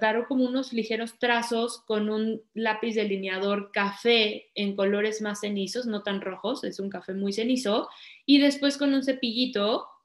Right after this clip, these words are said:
ujú, miren, les voy a enseñar, con este tipo de cepillitos las puedes ir peinando.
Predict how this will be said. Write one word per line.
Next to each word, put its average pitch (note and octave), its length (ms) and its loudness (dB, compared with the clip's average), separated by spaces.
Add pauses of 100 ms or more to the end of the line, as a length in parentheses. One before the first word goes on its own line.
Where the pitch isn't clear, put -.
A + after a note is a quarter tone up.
(140)
ujú, A3+ 360 -6
miren, E3+ 340 -10
les E3 140 -16
voy E3+ 60 -12
a - 20 -12
enseñar, E3 340 -18
con G#3 140 -2
este A#3+ 160 -2
tipo B3 240 -2
de A#3+ 100 2
cepillitos A3 800 -4 (380)
las G3+ 200 -2
puedes G#3+ 540 2
ir G#3 480 0 (340)
peinando. A3 400 -2